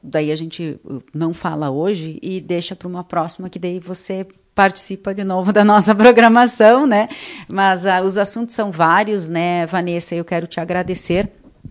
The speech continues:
Vi que você ganhou aí uns presentinhos, né? E p-, pelo teu dia, pela importância desse setor, dessa área. E, eh, a gente percebe, assim, pessoas de outras gerações que, infelizmente, foram afetadas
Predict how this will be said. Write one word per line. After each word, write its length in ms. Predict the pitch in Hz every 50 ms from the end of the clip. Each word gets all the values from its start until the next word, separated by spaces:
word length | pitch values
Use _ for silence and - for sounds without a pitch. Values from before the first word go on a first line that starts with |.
| - - - -
Vi 140 | 139 156
que 120 | 170 - 165
você 400 | 165 170 - - 180 170 165 170 _ - - - _ -
ganhou 360 | - 175 180 175 175 175 185
aí 220 | 180 165 165 175
uns 260 | 180 175 170 160 - -
presentinhos, 1120 | - - 202 196 185 170 160 175 175 170 - - - 202 226 240 233 226 202 180 147 160
né? 360 | 165 165 180 190 196 202 196 _ _ _ - - - _
E 560 | - - 185 185 180 175 175 175 170 160 151 147
p-, 160 | - 190 185 165
pelo 300 | - 202 185 180 185 185
teu 200 | - 196 180 175
dia, 440 | 139 135 160 185 208 220 214 208
pela 240 | 160 - 190 175 180
importância 1080 | 196 196 - - 214 202 196 - _ 202 196 202 240 269 - - - 202 165 156 143 -
desse 560 | - 147 147 147 147 - 175 175 170 - -
setor, 480 | 170 - - 175 165 _ - 165 170 185
dessa 360 | 170 170 170 170 - - 185
área. 460 | 170 151 147 160 170 180 190 202 196 190 _ - - - - - - _
E, 640 | - - 202 202 202 202 196 196 190 185 180 175 - - - _ _
eh, 140 | - - - -
a 100 | - 156
gente 260 | 165 170 214 208 -
percebe, 500 | - - 202 - - - 185 190 190 190
assim, 200 | 196 - - 190
pessoas 560 | 190 - 185 175 - 196 202 190 165 - - 156
de 120 | 151 180
outras 420 | 175 170 196 214 - 226 196 190 165
gerações 600 | 185 190 180 175 - - - 175 185 202 196 -
que, 340 | - - 208 202 202 196 - -
infelizmente, 580 | 214 202 - 226 202 190 185 190 185 190 -
foram 240 | - - 202 202 208
afetadas 640 | 202 196 - 202 196 - 196 185 185 190 196 196 -